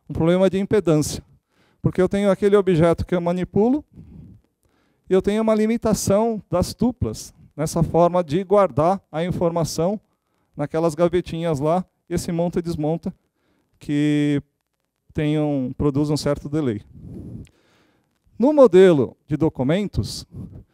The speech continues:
eu já tenho toda a informação na forma de um agregado.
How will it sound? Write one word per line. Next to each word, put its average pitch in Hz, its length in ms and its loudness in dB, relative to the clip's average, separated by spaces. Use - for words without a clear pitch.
eu 202 180 6
já 208 140 2
tenho 214 360 -2
toda 196 480 2
a 170 80 0
informação 165 960 0
na 151 120 0
forma 156 540 0
de 123 120 -2
um 151 100 2
agregado. 160 640 0